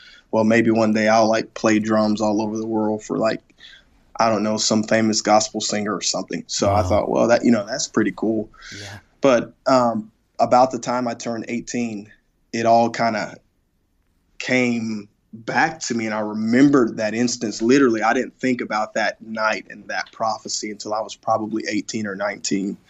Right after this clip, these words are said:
Speaker 1: And it hit me around that age, "Oh my goodness, God made a promise to me about these things." And all throughout my teenage years, unintentionally, I had been honing and developing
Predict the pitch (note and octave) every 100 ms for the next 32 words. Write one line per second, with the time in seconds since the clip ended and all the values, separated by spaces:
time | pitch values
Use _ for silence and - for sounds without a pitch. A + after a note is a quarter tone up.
0 | - - - _ B2+ A2 G2 - E3+ G3
1 | - A#2 A2 A2 - A2+ A#2 G#2+ A2 A2
2 | B2+ C3 A2+ G#2+ - _ _ _ _ _
3 | _ _ _ _ _ A#2+ B2+ B2 G#2+ B2+
4 | - A#2+ - - - G#2 A#2 B2 A#2+ A#2
5 | G2+ A#2 D#3+ F3 A2+ A2+ A2 A2 G#2+ G#2+
6 | - A#2 A2+ G#2+ - - - - _ -
7 | A2 A#2+ - C3+ A#2+ A2+ G#2 - D3 D3
8 | A#2 A2 A2 A2 - - B2 A#2 A2 -
9 | D#3 - C3 A2 G#2+ - A#2 A#2+ A2 A2
10 | F2+ - B2 D#3 C3+ A#2 A#2 A2 G#2+ G#2+
11 | A#2 C#3 C#3 C3 A2 A2